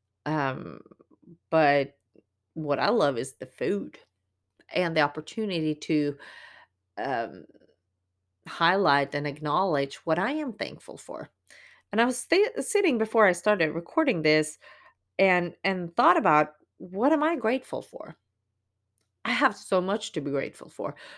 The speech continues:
First of all, I am grateful for life. I'm a cardiac arrest survivor. Every day, I am so grateful to be alive. Um,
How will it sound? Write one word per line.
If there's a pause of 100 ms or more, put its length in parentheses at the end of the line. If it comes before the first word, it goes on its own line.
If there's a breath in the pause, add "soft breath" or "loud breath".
(100)
First
of
all,
I
am
grateful
for
life. (640)
I'm
a
cardiac
arrest
survivor.
Every
day,
I
am
so
grateful
to
be
alive. (680 loud breath)
Um,